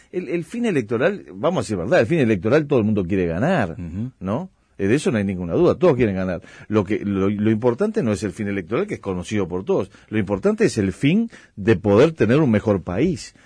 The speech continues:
Speaker 1: Y tener un mejor país significa comunicarlo, y comunicarle a la gente que, mirá, la economía puede mejorar si es que terminamos con el desorden que ha hecho el Frente Amplio en estos cinco años. Mirá, la seguridad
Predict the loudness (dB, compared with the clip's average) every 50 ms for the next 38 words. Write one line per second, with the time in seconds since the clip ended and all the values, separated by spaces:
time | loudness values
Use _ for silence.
0 | -18 _ -8 -6 -2 0 2 2 2 2 4 2 2 2 2 2 2 2 2 2
1 | 4 2 2 0 -4 -2 -4 -2 -2 -4 -2 -2 -2 -2 -2 -4 -4 -2 -4 -4
2 | -2 0 2 2 2 2 2 0 -2 -6 -12 -18 -10 -8 -6 -4 -2 -2 -2 0
3 | -2 -2 0 2 2 4 6 6 6 4 4 2 0 -4 -2 0 0 -2 0 2
4 | 0 -2 -2 -4 -12 -4 0 4 6 6 6 4 2 -6 _ _ -10 -2 2 4
5 | 4 4 4 4 4 4 4 4 4 4 4 4 6 6 6 6 6 4 2 4
6 | 4 6 6 6 4 2 -2 -10 -12 -4 0 2 2 4 2 2 2 2 2 2
7 | 2 2 2 2 2 2 2 2 2 2 2 0 0 2 2 2 4 4 2 2
8 | 2 2 2 2 0 -2 -2 -2 -2 0 0 0 0 0 -2 -2 -2 -6 -8 -8
9 | -8 -6 -6 -6 -6 -6 -6 -4 0 2 2 2 0 -4 -16 -20 -8 -2 0 2
10 | 2 2 0 2 4 4 6 6 4 6 6 6 6 6 4